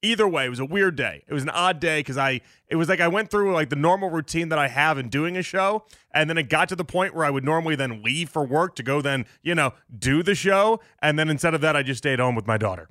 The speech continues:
So it was very weird, but it was very nice, and now I'm ready to talk a lot of sports with you guys. We are at that final point.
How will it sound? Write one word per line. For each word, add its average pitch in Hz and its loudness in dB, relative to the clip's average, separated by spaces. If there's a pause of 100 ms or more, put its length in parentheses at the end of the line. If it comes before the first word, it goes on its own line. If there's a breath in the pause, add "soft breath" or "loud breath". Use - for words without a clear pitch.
(140)
So - -4
it 160 2
was 147 0
very 190 4
weird, 139 2 (200 soft breath)
but 135 -2
it - 0
was 117 -2
very 151 4
nice, 117 0 (380)
and 143 -2
now 156 4
I'm 147 0
ready 143 2
to 127 -4
talk 135 0
a 123 -6
lot 120 0
of 110 -4
sports 110 -2
with 107 -12
you 117 -2
guys. 95 -4
We 139 0
are 156 0
at 165 2
that 165 0
final 185 0
point. 151 -4